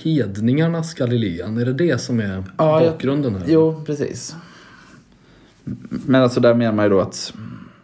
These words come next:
Speaker 2: ja, men det, det här var ett märkligt uttalande för
Speaker 1: Mm.
Speaker 2: om det då
Speaker 1: Mm.
Speaker 2: funnits profeter. Men då menar man att det, det egentligen kanske borde översättas kring är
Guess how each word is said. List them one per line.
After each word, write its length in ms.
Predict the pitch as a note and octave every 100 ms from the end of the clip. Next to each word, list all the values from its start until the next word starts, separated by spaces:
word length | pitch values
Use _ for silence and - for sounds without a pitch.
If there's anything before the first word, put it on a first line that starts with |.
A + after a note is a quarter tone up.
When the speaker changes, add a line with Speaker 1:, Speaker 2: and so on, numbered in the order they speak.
| _ _ _ -
Speaker 2:
ja, 60 | A#2
men 520 | G#2 E2+ G#2+ A2+ -
det, 100 | - -
det 140 | A#2+
här 180 | G#2+ F#2+
var 200 | F2+ F#2
ett 100 | F2+
märkligt 320 | G2+ G#2 G#2 A2+
uttalande 600 | A#2 - D#2+ D#2 C2+ -
för 160 | -
Speaker 1:
Mm. 160 | C3 C#3 -
Speaker 2:
om 180 | E2 F#2
det 100 | F2+
då 60 | F2
Speaker 1:
Mm. 240 | C3 C3
Speaker 2:
funnits 260 | B2+ B2+ -
profeter. 800 | C#3+ - - B2+ G#2+ - - C3 - - - - -
Men 120 | A#2+
då 240 | A2 G2+ G2+
menar 800 | G2 - - - - - G#2+ F2+
man 120 | -
att 180 | - A2
det, 140 | G2+
det 180 | G#2 G#2+
egentligen 380 | G#2 G#2 B2+ B2
kanske 200 | A#2 A2+
borde 200 | G#2 G#2+
översättas 640 | G#2 G2+ A2 A2 - C#3
kring 460 | - - - B1+ -
är 360 | - C2+ A#1+